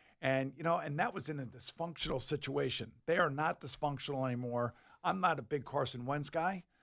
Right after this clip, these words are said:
I thought I was, but watching him wilt at the end of the year last year for the Colts, I do not like,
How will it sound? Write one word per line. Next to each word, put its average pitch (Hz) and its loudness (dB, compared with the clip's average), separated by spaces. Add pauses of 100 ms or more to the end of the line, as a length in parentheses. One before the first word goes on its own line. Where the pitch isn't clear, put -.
(160)
I 135 -2
thought 175 6
I 165 6
was, 151 4
but 143 -2 (120)
watching 147 2
him 143 -4
wilt 147 0
at 135 -14
the 127 -4
end 127 0
of 127 -4
the 131 -6
year 139 2
last 139 2
year 143 0
for 139 -8
the 123 -8
Colts, 147 0
I 120 -2 (140)
do 127 -10
not 127 -2
like, 139 2